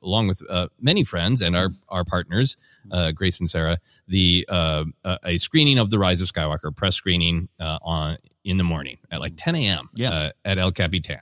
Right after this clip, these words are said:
Speaker 1: right? So, uh, we have talked much about how much we liked the film. We responded to it, uh, emotionally
Speaker 2: Mm.
Speaker 1: moved. Uh, some other people who were already, um, not happy with it. <laughs>
Speaker 2: <laughs>
Speaker 1: Uh,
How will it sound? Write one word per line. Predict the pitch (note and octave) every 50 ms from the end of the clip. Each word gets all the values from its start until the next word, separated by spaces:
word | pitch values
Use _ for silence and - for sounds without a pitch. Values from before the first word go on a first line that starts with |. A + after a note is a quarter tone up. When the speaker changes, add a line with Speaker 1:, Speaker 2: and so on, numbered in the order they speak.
| - -
Speaker 1:
right? | F2 G2+ A#2 A2 -
So, | - F#2+ E2+ D#2+ - - - - - - _ -
uh, | F#2 F2+ E2 D#2 D2+ D#2+ - - _ _ _ _ _ -
we | B2+ G2+ G2 F#2+ F2 D#2
have | - D#2+ -
talked | - F2 D#2 C#2+ - - - -
much | - G#2 G#2 A2 C3 D3+ - - - - -
about | - F#2+ - - - -
how | - A2 G2+
much | F#2+ F#2 - - D#2+ - _ -
we | - F2 E2 D#2+ E2 G#2 C3 C3+
liked | B2 A#2+ B2+ B2+ C3 -
the | A2+ A2
film. | - C#3 C#3 C3 A2+ F#2+ -
We | - G#2 G#2+
responded | G#2 F#2+ - - - B2+ C3 B2+ A#2+ A#2+ G2+ -
to | B2+ G#2+ F#2
it, | - _ _ -
uh, | A2 G2+ F#2+ -
emotionally | G2 A2+ A#2+ C3 C#3 C3+ C3 - C3 B2 B2+ B2+ B2 G#2+
Speaker 2:
Mm. | -
Speaker 1:
moved. | F#2 B2+ C3 C#3 C#3 C3+ C3 B2+ A#2 G2+ E2+ D2 - F2
Uh, | F2+ G#2 G2 G2 G#2 G2+ G2+ F2
some | - - B2+
other | B2 B2+ B2
people | C3 B2 A2+ B2 B2 A#2+ -
who | - - B2+ B2
were | B2 B2 A#2 G2+
already, | A#2 B2 B2 B2+ B2+ B2 C3 C3 B2 - -
um, | - C3 A#2+ A#2+ A#2 G#2+ E2 - _ _ _ _ -
not | A2 A#2 D3 D#3+ -
happy | - - - C#3+
with | B2 A#2 G2+
it. | G2+ - - - - - -
<laughs> | D3+ - B2+ B2+ - C3 - D3+ C#3 B2+ D3 E3+ E3+ - D#3 B2+ -
Speaker 2:
<laughs> |
Speaker 1:
Uh, | - G#2+ G#2+ G2 F#2+ F2